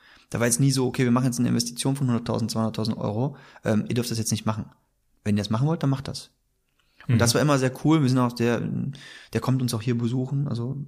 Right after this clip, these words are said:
Speaker 1: alle vier Monate treffen wir uns privat und der, der Mann hat ja auch genug zu tun. Ähm, der ist mit uns sehr cool. Der schickt uns auch immer E-Mails, irgendwie wenn er irgendwas sieht, was für uns interessant ist. Ich glaub, der ist auch sehr stolz auf uns, weil wir ein gut performendes, äh, Unternehmen mittlerweile sind.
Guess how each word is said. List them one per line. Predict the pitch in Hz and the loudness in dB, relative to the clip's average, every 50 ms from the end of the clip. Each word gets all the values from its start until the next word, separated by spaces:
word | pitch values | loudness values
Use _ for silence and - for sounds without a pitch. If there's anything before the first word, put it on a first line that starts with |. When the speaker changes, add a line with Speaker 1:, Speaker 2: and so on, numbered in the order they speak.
| - - | -6 -2
Speaker 1:
alle | 113 113 117 117 | 0 0 2 0
vier | 117 - 131 | 0 0 0
Monate | 123 123 123 120 120 - - | 2 2 2 0 -2 -6 -8
treffen | - - 123 - | -8 -8 -2 -2
wir | 139 | -2
uns | 123 117 - | -2 -2 -6
privat | - 135 135 120 - | -6 -4 -4 -2 -2
und | 110 95 90 | -2 -2 -2
der, | 90 - | -6 -6
der | - - 101 | -6 -6 -4
Mann | 101 101 101 | -2 -2 -2
hat | 101 104 - | -2 -4 -4
ja | - | -4
auch | - - | -6 -4
genug | - 110 110 107 110 - | -4 -4 -4 -4 -6 -8
zu | - | -12
tun. | 135 - 139 139 143 - - - - - - - - - - - - - _ | -10 -6 -6 -6 -8 -8 -14 -20 -20 -20 -20 -20 -20 -20 -20 -20 -20 -20 _
Ähm, | - 117 110 107 107 107 107 104 139 - - _ | -2 0 2 2 2 2 2 0 -2 -6 -10 _
der | - - - - - - 120 | -14 -12 -12 -12 -2 -2 0
ist | 120 | 2
mit | - 120 - | 2 2 2
uns | 120 113 - | 2 0 2
sehr | - 113 110 110 - - | 2 0 0 0 -2 -2
cool. | 117 110 120 120 117 - - _ _ | 0 0 0 -2 -4 -10 -20 _ _
Der | - | -4
schickt | - - 127 120 | -2 -2 -2 0
uns | - 120 - | -2 -2 -2
auch | 117 117 | 0 0
immer | 113 110 107 107 107 - | 0 2 2 0 0 0
E-Mails, | - 123 123 117 117 120 120 117 - - | 0 0 2 2 2 0 -2 -2 -6 -6
irgendwie | - 117 110 107 113 110 107 113 127 127 - - - - - - _ _ | -4 -4 -4 -2 -2 -2 -2 -4 -6 -12 -16 -18 -20 -20 -20 -20 _ _
wenn | - 110 110 | -2 0 0
er | - | 2
irgendwas | 113 110 107 107 - | 2 2 2 0 2
sieht, | - 127 120 120 - | 0 0 0 0 -2
was | 120 - | -6 -4
für | - - | -2 -4
uns | 117 113 | -2 -2
interessant | 117 113 117 127 - 113 104 | -2 -2 -4 -2 -4 -2 -2
ist. | - | -2
Ich | 117 - | -2 -2
glaub, | - - | -2 0
der | - 127 | 0 0
ist | 117 - | 0 0
auch | 113 | -2
sehr | - - 113 | 0 0 -2
stolz | - - 123 131 139 139 | 0 0 0 0 0 0
auf | 143 143 - | -4 -2 0
uns, | 139 139 143 143 - - - - - - _ _ _ _ _ _ | 0 0 0 0 -4 -10 -18 -20 -20 -20 _ _ _ _ _ _
weil | _ - 104 101 | _ -2 0 2
wir | 107 | 2
ein | 107 | 2
gut | 110 117 | 0 0
performendes, | 117 - - - 123 131 135 135 131 127 - - - - - | 0 -2 0 2 2 2 4 2 2 2 0 -4 -6 -8 -8
äh, | - - | -6 -4
Unternehmen | 123 131 120 120 120 120 120 127 | -2 0 2 2 2 2 2 2
mittlerweile | 120 117 120 113 113 113 117 | 2 2 2 2 2 0 0
sind. | 123 120 117 117 120 | 2 2 0 0 0